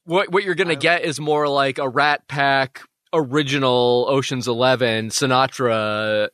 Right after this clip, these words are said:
like, kind of a thing. That felt like what their vibe might be. Um, that's, that's not <laughs> what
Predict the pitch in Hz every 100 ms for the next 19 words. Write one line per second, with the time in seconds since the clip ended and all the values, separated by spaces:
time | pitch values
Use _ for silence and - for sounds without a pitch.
0 | _ 80 127 117 - 123 110 104 - 107
1 | 98 98 101 120 123 - 123 117 110 107
2 | - _ _ _ _ _ _ 113 117 107
3 | 104 101 107 104 104 98 107 104 95 104
4 | 98 95 92 _ - - _ - 113 107
5 | 104 104 101 98 98 101 98 _ 120 123
6 | - - 117 120 127 123 123 - 123 -
7 | 123 120 120 120 120